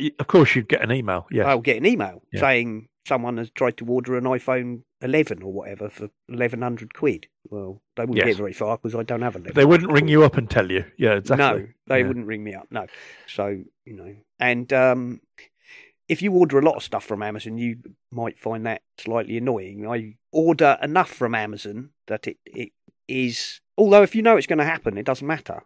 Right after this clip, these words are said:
Speaker 2: because you order something and then your phone goes ping and you look at it and it says Amazon confirmation. So you don't,
Speaker 1: Yeah.
Speaker 2: you can just dismiss
Speaker 1: Yeah.
Speaker 2: it. Um, but that is, that is quite good. So no one can order anything without me knowing. Um, there you go.
Speaker 1: So just, just,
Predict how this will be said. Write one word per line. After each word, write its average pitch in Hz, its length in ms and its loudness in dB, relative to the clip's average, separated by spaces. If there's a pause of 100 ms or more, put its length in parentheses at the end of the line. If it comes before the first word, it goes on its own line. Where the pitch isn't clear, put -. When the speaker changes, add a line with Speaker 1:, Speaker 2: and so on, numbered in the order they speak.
(140)
Speaker 2:
because - 380 -2
you 123 80 -2
order 147 240 4
something 104 500 -8
and 123 100 -6
then 123 140 -2
your 120 80 -4
phone 123 240 0
goes 120 200 0
ping 95 420 -2
and 104 100 -12
you 107 80 -8
look 110 240 -6
at 95 160 -4
it 90 160 -4
and 101 80 -14
it - 80 -18
says 98 400 -8 (160)
Amazon 104 460 -6
confirmation. 117 840 -6 (140)
So - 120 -12 (240)
you - 140 -14
don't, 104 180 -4
Speaker 1:
Yeah. 101 120 0
Speaker 2:
you 98 80 -12
can 90 60 -12
just 95 200 -10
dismiss - 320 -6
Speaker 1:
Yeah. - 120 -6
Speaker 2:
it. - 120 -20 (160)
Um, 101 400 -16 (580)
but 131 120 0
that 135 120 2
is, 123 160 -6 (120)
that - 180 -2
is 104 120 -12
quite - 280 -6
good. 110 240 -12 (300)
So 110 100 -2
no 120 220 0
one 117 160 0
can 123 120 -6
order 113 280 -2
anything 104 320 -4
without 107 320 -4
me 113 100 -6
knowing. 117 480 -4 (160)
Um, 101 320 -16 (160)
there 101 120 -10
you 113 60 -10
go. 117 280 0
Speaker 1:
So 151 160 2
just, - 320 2
just, - 180 2